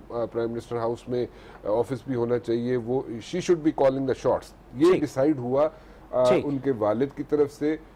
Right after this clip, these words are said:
Speaker 1: अ, मियां नवाज शरीफ साहब की
Speaker 2: ठीक।
Speaker 1: तरफ से।
Speaker 2: और हमजा शहबाज को जरा provincial side पे ही उसको, उनको
Speaker 1: Provincial साइड पे ही
Speaker 2: महदूद
Speaker 1: रख
Speaker 2: रखने
Speaker 1: दिया
Speaker 2: की
Speaker 1: गया,
Speaker 2: कोशिश
Speaker 1: वहीं
Speaker 2: की गई।
Speaker 1: महदूद रख दिया गया, ठीक है जी। अब वहाँ पे महदूद तो रह गए वो, सब कुछ हो गया, लेकिन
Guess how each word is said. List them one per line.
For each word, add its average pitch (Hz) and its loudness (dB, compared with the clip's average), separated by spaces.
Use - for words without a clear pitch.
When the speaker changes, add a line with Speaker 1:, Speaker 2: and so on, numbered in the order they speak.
Speaker 1:
अ, - -4
मियां 123 0
नवाज 110 0
शरीफ 123 -8
साहब 85 -4
की 139 -2
Speaker 2:
ठीक। 110 -4
Speaker 1:
तरफ 80 -10
से। 160 0
Speaker 2:
और 165 6
हमजा 196 6
शहबाज 202 4
को 214 4
जरा 208 6
provincial 214 4
side 190 2
पे 185 6
ही 190 6
उसको, 196 4
उनको 175 4
Speaker 1:
Provincial 180 4
साइड 165 4
पे 202 -4
ही 202 6
Speaker 2:
महदूद 190 6
Speaker 1:
रख 175 4
Speaker 2:
रखने 175 4
Speaker 1:
दिया - 6
Speaker 2:
की 165 4
Speaker 1:
गया, 143 -2
Speaker 2:
कोशिश 147 4
Speaker 1:
वहीं - -6
Speaker 2:
की 110 0
गई। 104 -2
Speaker 1:
महदूद 85 -8
रख - -16
दिया 78 -12
गया, 80 -12
ठीक 185 -4
है 220 0
जी। 170 -6
अब 170 4
वहाँ 170 2
पे 208 2
महदूद 180 2
तो 196 4
रह 202 4
गए 165 4
वो, 87 -4
सब 160 -2
कुछ 175 0
हो 170 4
गया, 117 -2
लेकिन 170 0